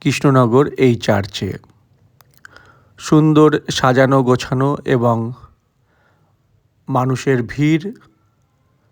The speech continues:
চোখে পড়ার মতন। বেলা থাকতেই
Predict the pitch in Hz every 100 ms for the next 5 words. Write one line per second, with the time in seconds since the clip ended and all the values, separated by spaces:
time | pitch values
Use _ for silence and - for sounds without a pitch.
0 | _ - - 143 - 127 127 127 135 131
1 | 147 160 175 - _ _ _ _ _ -
2 | 135 139 143 160 - - 131